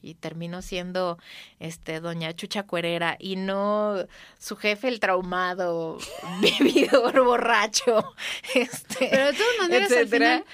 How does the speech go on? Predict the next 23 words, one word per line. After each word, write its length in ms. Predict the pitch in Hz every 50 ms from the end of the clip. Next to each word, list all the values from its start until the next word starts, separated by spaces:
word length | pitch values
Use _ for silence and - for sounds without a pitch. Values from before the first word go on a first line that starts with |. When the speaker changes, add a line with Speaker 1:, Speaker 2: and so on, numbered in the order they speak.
| - - - -
Speaker 2:
como 220 | - 302 294 294 277
que 80 | - 294
terminó 880 | - 269 262 254 262 269 277 277 285 302 330 370 381 392 392 392 - - _ _ _ _ _ _ -
aprendiendo 840 | 233 247 226 202 226 220 226 226 226 226 233 233 240 247 247 254 262 262
igual 360 | 240 214 208 214 208 214 214
que 680 | - 233 233 226 220 220 208 202 196 190 185 190 - - _ _ _
esta, 680 | - 208 208 - - - 208 202 202 208 208 202 196 196 - -
esta 240 | - 220 - - 233
chica 320 | 226 - 254 - - 208
que 120 | 190 - 180
también 800 | - 180 185 185 185 190 202 202 202 196 190 190 185 180 185 - _ _ _ _ _ _ _ _ -
estaba 460 | 208 - - 208 202 202 202 202 - -
ahí, 240 | 208 202 208 220
pero 260 | 214 202 180 180 - -
que 100 | 202 185
no 220 | 190 196 196 196
hacía 280 | 196 196 - 214 196 185
cosas 380 | - 190 185 196 190 180 175
de 80 | 180 180
publicidad, 580 | 180 - 185 175 175 175 175 - 196 202 202 185
que 100 | - 196
era 140 | 190 196 190
secretaria, 720 | - - 190 185 190 180 175 - 190 185 185 180 170 175